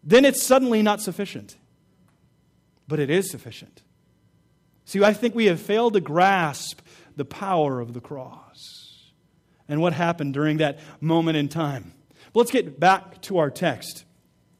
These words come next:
The cross was and is completely sufficient, and it was also powerful in its scope. In its scope. Look at verse nineteen. And this is one of the most confusing passages in all of Scripture. We're gonna be spending some time on this.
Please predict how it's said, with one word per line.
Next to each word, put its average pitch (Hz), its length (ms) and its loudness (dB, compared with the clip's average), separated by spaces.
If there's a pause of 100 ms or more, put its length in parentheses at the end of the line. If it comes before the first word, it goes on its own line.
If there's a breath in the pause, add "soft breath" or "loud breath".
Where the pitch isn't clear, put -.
(640 loud breath)
The 170 80 -2
cross 233 380 2
was 226 340 4
and 202 100 2
is 196 120 2
completely 196 400 -6
sufficient, 190 540 -2
and 180 100 -4
it 160 60 -8
was 165 180 0
also 214 280 0
powerful 220 500 -2
in 185 120 -2
its 175 300 -4
scope. - 460 -6 (720 soft breath)
In 170 100 -2
its - 180 -4
scope. 196 340 0
Look 202 140 0
at 226 80 -6
verse 190 240 -6
nineteen. 170 680 -4 (240 loud breath)
And 151 100 -2
this 214 140 2
is 214 100 -2
one 214 160 2
of 196 60 0
the 196 60 -2
most 175 200 -2
confusing 220 580 -2
passages 180 680 -4
in 160 80 -4
all 156 180 -2
of 147 60 -10
Scripture. 151 340 -10
We're 135 80 -14
gonna 151 140 -8
be 139 100 -8
spending 147 320 -8
some 131 160 -12
time 135 280 -10
on 123 120 -8
this. 123 280 -14